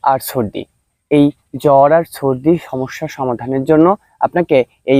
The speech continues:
মটকিলা গাছের কচি পাতার রস ব্যাপক সাহায্য করবে।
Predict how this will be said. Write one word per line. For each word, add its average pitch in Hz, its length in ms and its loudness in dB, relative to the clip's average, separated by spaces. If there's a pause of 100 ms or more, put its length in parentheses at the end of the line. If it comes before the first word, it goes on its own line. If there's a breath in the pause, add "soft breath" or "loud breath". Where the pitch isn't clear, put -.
মটকিলা 135 480 -2
গাছের 131 540 -2 (120)
কচি 131 320 -8
পাতার 123 280 0 (120)
রস 131 260 2 (520)
ব্যাপক 143 300 0 (220)
সাহায্য 123 300 -2
করবে। 104 260 -2